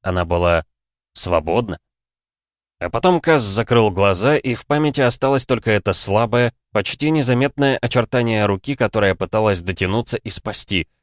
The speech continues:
и тьма. А потом он очнулся в незнакомом месте.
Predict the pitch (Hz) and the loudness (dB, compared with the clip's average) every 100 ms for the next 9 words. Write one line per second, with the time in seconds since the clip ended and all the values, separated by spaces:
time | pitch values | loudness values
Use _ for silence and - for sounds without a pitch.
0 | _ _ _ 107 - 101 90 71 - _ | _ _ _ -12 -6 -2 -2 -2 -8 _
1 | _ _ _ _ - 98 104 110 107 101 | _ _ _ _ -6 -2 0 2 2 0
2 | - 117 123 127 92 95 87 87 98 95 | -2 0 2 0 0 -2 -2 -2 0 0
3 | 95 107 - - | 0 -2 -4 -8